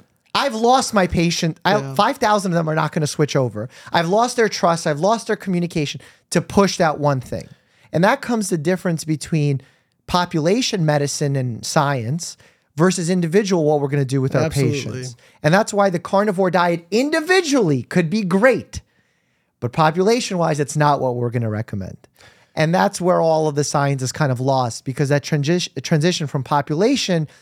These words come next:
Speaker 1: general evidence to individual is gonna be very, very different.
Speaker 2: Well, and that's, I think, the,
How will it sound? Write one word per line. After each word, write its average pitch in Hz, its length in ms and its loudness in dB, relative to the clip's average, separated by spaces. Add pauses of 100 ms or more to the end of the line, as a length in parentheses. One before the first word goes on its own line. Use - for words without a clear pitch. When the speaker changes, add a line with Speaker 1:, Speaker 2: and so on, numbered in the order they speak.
(260)
Speaker 1:
general 165 800 2
evidence 131 580 -2
to 143 400 -2
individual 156 560 0
is 135 80 0
gonna 151 160 -2
be 143 100 -2
very, 127 280 2
very 98 200 -8
different. - 360 -16 (300)
Speaker 2:
Well, 185 100 4
and 214 80 2
that's, 262 160 -2
I 190 100 -2
think, 180 220 -4
the, 147 120 -4